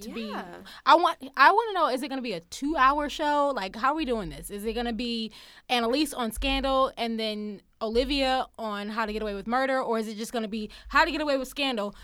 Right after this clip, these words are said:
Speaker 1: This is everybody on the cast for two hours. Go for it.
Speaker 2: Well, I, from the little excerpt of the script that they posted online, I feel like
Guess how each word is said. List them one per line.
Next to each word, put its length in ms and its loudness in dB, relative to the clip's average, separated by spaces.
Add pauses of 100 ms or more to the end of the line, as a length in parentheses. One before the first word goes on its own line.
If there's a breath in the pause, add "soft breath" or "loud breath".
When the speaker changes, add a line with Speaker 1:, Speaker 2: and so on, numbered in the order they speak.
Speaker 1:
This 180 -4
is 120 -8 (160)
everybody 560 4
on 160 0
the 40 -6
cast 400 -2
for 100 -12
two 180 -4
hours. 400 -4 (120)
Go 200 0
for 260 -10
it. 160 -18
Speaker 2:
Well, 220 -8
I, 160 -6 (840)
from 280 -4
the 100 -8
little 680 -10
excerpt 420 -12
of 160 -14
the 100 -14
script 540 -14
that 160 -14
they 80 -10
posted 380 -14
online, 420 -14
I 140 -10
feel 260 -14
like 340 -10